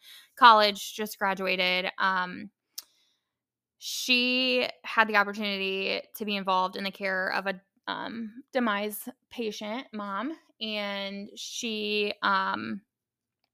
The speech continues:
you know, said, "I struggled really bad. You know, that was really hard on me." And I, you know, I, of course, was like, "Of course it was hard on you. Um, it's hard on everybody involved.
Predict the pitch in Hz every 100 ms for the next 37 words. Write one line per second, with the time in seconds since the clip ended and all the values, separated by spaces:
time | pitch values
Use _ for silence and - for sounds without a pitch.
0 | _ _ _ - 240 233 214 208 226 208
1 | 196 196 _ - - _ _ - 208 208
2 | - 202 196 190 190 190 190 226 269 190
3 | 196 202 185 185 185 180 196 190 185 190
4 | 185 247 247 180 170 - 214 202 196 185
5 | - 202 190 175 170 - _ 202 196 190
6 | 196 190 - 190 185 180 185 - 539 320
7 | 214 214 202 190 185 185 190 - - 202
8 | 185 190 - 220 196 - 440 359 202 185
9 | 185 190 208 185 170 233 -